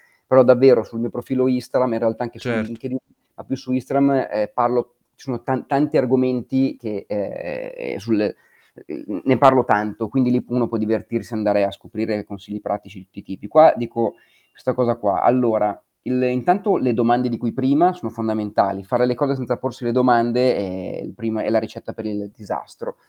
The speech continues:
Speaker 1: Invece quando poi c-, c'è una scelta da prendere, ehm, facciamoci certo tipo di domande. Addirittura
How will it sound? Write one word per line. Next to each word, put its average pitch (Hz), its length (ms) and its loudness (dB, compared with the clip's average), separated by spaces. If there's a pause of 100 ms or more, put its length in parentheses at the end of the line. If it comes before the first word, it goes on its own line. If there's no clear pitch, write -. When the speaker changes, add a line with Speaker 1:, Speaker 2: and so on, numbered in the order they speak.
(140)
Speaker 1:
Invece 123 260 -8
quando 135 240 2 (140)
poi 123 220 -2
c-, - 140 -20 (260)
c'è 135 120 0
una 117 100 2
scelta 135 320 0
da 135 120 6
prendere, 131 640 2 (200)
ehm, 104 1000 0
facciamoci 127 420 -2
certo 117 260 -4
tipo 117 180 -8
di 117 60 0
domande. 104 520 -2
Addirittura 151 920 4